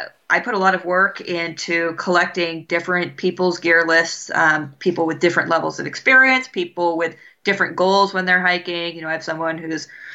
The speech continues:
very dead set on making lots of miles and has a lighter pack, and then someone who's a little more work hard, play hard, uh, you know, carry the cast iron if you need to, sort of. Uh, so, and, and, you know, I have a, a guy,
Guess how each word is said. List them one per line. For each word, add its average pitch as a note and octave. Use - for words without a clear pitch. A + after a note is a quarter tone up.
very F3
dead F3
set E3+
on D3+
making E3
lots D#3+
of D#3+
miles E3+
and F3
has D3+
a D3
lighter F3
pack, C#4+
and F#3
then F3
someone F3
who's E3+
a E3+
little E3+
more E3
work F3+
hard, E3+
play E3+
hard, E3
uh, D3+
you E3+
know, C#3+
carry G3+
the F#3
cast F#3
iron F3
if E3+
you F3
need F3
to, E3+
sort D#3
of. D#3+
Uh, -
so, G3
and, F#3+
and, F3
you F3
know, E3+
I E3+
have E3+
a, E3+
a -
guy, F3+